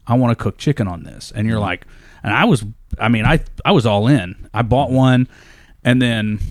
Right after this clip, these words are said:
Speaker 1: Muddy bought one,
Speaker 2: Mm-hmm.
Speaker 1: and then Billy ended up with one, and all three of us had 'em. And we weren't can cooks at the time. We had 'em to do chicken on, and that was it.
Speaker 2: Yeah.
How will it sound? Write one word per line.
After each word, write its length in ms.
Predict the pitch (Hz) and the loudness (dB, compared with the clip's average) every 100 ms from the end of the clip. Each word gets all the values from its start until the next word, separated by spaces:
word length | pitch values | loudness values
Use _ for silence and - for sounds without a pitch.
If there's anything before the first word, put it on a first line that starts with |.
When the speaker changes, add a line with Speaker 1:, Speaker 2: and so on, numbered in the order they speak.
| - - | -10 -6
Speaker 1:
Muddy 320 | 113 135 127 | 0 2 2
bought 280 | 107 104 87 | 2 0 0
one, 420 | 101 95 95 110 - - - | 0 0 0 -4 -8 -20 -18
Speaker 2:
Mm-hmm. 220 | 95 98 151 123 | -16 -14 -6 0
Speaker 1:
and 200 | 120 113 | 2 2
then 220 | 110 101 | 2 2
Billy 480 | 135 151 139 123 - - - - - | 4 6 4 2 -2 -14 -20 -12 -2
ended 200 | 120 110 | 0 0
up 180 | 104 117 | -2 -2
with 120 | 101 | -2
one, 400 | 101 92 92 107 - - _ | -4 -6 -6 -8 -12 -20 _
and 140 | 123 131 | -2 2
all 140 | 139 147 | 2 2
three 180 | 147 151 | 2 2
of 60 | |
us 120 | 120 - | 2 2
had 280 | 160 151 | 2 2
'em. 220 | 98 98 - - - - - | 2 -4 -10 -16 -20 -20 -8
And 360 | 127 123 120 110 | 0 2 4 4
we 120 | 147 | 4
weren't 360 | 226 165 120 - | 4 4 2 0
can 300 | 139 139 131 | 2 4 4
cooks 280 | - 104 - | 2 0 -2
at 120 | 107 | -4
the 60 | - | -2
time. 280 | 143 123 110 | 0 2 4
We 140 | 143 | 4
had 280 | - 143 175 | 4 4 4
'em 140 | 120 110 | 4 2
to 100 | 113 | 0
do 140 | 113 | 0
chicken 340 | - 220 123 | 0 -2 0
on, 240 | 92 82 - | -4 -8 -4
and 100 | 127 | -2
that 80 | 156 | 0
was 120 | 110 | 2
it. 280 | 220 - - - - - | 2 0 -8 -18 -20 -18
Speaker 2:
Yeah. 200 | 95 92 | -12 -12